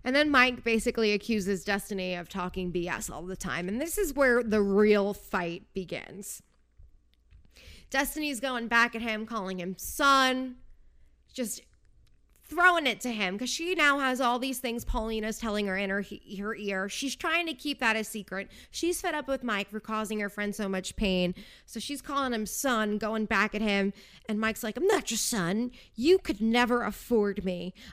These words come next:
I can buy and sell you." And Destiny, good for you, girl, stands up and kicks him the fuck out of her house where he belongs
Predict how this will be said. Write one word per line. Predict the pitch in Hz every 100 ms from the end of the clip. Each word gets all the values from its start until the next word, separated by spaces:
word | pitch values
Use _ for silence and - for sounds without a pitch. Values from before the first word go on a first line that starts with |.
| -
I | 302
can | 311 233 202
buy | 214 220
and | 190 180 180
sell | 214 180 175
you." | 90 78 180 - - -
And | 220 208
Destiny, | 254 277 - 277 277 254 254 - -
good | - 285 -
for | 240
you, | 220 175 170
girl, | 175 165 165 - _
stands | - - 285 285 269
up | 240 208 202 208
and | 196
kicks | - 294 - -
him | 233 208 208
the | - 277 339
fuck | - 190 185 -
out | 180 185
of | 196
her | 196
house | 170 92 127 196 - - _ _ _ -
where | 269
he | 285 330
belongs | 277 330 339 311 160 185 202 -